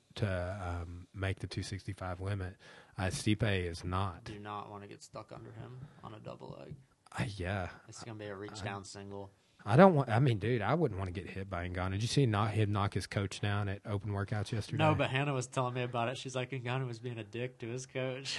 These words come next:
Speaker 2: <laughs>
Speaker 1: Well, he did, he did, like, a double rear leg, but if you go back and watch that, too,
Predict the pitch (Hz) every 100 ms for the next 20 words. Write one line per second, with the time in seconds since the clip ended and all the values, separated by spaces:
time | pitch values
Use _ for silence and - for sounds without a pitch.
0 | - 170 170 151 170 156 165 135 139 156
1 | 147 135 123 117 127 131 107 110 123 127
2 | 113 104 - 131 131 120 110 113 101 98
3 | - 123 120 - - 107 117